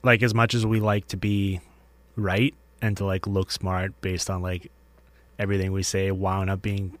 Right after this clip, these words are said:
perfectly correct, it's, I think it's more fun when something like this happens where you enter the year and I had them, like, thirty-first or something in my watchability rankings, and then you actually watch them and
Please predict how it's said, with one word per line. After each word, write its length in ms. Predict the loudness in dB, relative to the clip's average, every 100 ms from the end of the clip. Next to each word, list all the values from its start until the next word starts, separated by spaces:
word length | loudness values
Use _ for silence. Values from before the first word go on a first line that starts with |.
| -2
perfectly 340 | 0 0 0
correct, 420 | 0 0 2 2 2
it's, 320 | -2 -2 -6 0
I 100 | 4
think 140 | 6 4
it's 140 | 2
more 240 | 2 4
fun 340 | 4 2 0 -2
when 320 | -4 -6 -8 -14 -20 -20 _ -20 _ -20 -10
something 220 | 2 4
like 140 | 4 2
this 100 | 0
happens 340 | 0 0 -2
where 140 | -2 -2
you 120 | -2
enter 180 | -2 -2
the 100 | -2
year 220 | 0 0
and 80 | 0
I 60 |
had 180 | -2 -2
them, 140 | -2
like, 200 | -4 -6
thirty-first 500 | -4 -4 -2 -4 -4
or 60 | -2
something 240 | -2 -2
in 60 | -2
my 80 | -2
watchability 560 | -2 -4 -4 -2 -2
rankings, 500 | -2 -4 -4 -6 -6
and 100 | -6
then 60 | -4
you 80 | -2
actually 220 | -2 -4
watch 280 | -2 0 0
them 160 | -4
and 220 | -4 -6